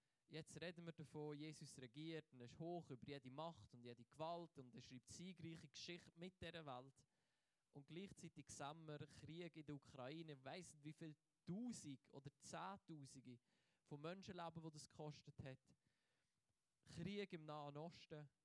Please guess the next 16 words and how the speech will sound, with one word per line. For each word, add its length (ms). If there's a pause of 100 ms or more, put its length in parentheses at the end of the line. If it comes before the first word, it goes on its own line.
(140)
Tausende 640
von 180 (560)
Zivilisten, 720
die 200
abgeschlachtet 760 (260)
werden. 640
Man 100
kann 140
es 80
nicht 120
anders 380
sagen. 420 (1080)
Wo 260
ist 200
denn 120
da 380